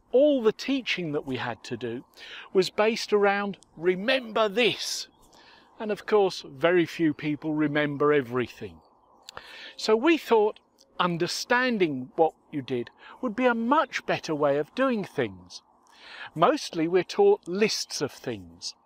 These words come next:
and what you get in a classroom is something like, "The Battle of Hastings was in ten sixty-six. Remember that."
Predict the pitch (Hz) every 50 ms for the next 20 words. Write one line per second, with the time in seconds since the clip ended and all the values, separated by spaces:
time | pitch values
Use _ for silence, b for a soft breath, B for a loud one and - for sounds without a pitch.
0 | _ - - 165 156 170 247 302 240 - 214 185 - 254 247 - - 226 196 170
1 | - - - 233 247 220 - - - 160 143 143 147 147 - - 214 208 - -
2 | 170 170 170 170 175 175 175 175 _ _ _ _ B B B B B B 160 139
3 | - - 254 247 - - 233 208 - - 214 220 208 - - 226 220 190 - 202
4 | 202 180 190 180 165 - - - 220 214 196 180 - - - 214 - - - -
5 | 185 - - - 180 135 - - - - - - _ _ _ _ _ _ _ B
6 | B B B B B B B B 135 135 143 143 151 180 214 214 185 165 160 151
7 | 135 135 127 120 - _ _